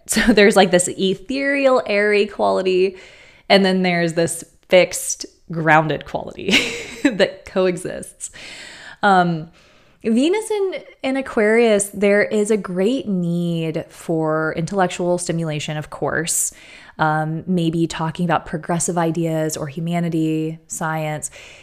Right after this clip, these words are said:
They tend to seek individuals, though, who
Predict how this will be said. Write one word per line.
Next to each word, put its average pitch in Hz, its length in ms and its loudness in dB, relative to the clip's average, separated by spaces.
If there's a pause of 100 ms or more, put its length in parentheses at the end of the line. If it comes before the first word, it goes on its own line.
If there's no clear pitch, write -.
They 254 140 2
tend 262 480 -2
to - 220 -4
seek 208 500 -4
individuals, 185 840 0
though, 254 440 0 (280)
who 185 600 6